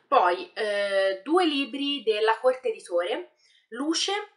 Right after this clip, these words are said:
eh, e, eh, Brin-, Bringer, Bringer, non lo so come si dice, comunque sono due titoli che avevo acquistato tanto tempo fa e che spero di leggere, anche qua ne ho sentito parlare solo bene,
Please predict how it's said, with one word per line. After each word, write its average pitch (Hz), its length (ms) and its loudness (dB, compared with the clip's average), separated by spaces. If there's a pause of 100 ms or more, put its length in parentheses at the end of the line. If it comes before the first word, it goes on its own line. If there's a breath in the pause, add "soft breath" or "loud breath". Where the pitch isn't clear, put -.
(420)
eh, 214 380 -4
e, 269 280 2
eh, 196 500 -2
Brin-, 190 480 -4
Bringer, 196 680 -4
Bringer, 202 520 -4
non 190 160 -6
lo 190 60 -8
so 190 180 -10
come 185 160 -14
si - 180 -10
dice, 311 260 -6
comunque 202 440 -12
sono 196 260 -12
due 190 180 -12
titoli 220 400 -10
che 180 280 -6
avevo 202 300 -2
acquistato 196 720 -4
tanto 226 340 4
tempo 175 300 -12
fa 214 360 6
e 220 80 -4
che 190 100 -18
spero 180 300 -8
di 170 100 -8
leggere, 208 540 -2
anche 214 320 0
qua 180 160 -4
ne 175 140 -4
ho - 20 -14
sentito - 400 -14
parlare 185 380 -4
solo 247 360 -2
bene, 170 440 -4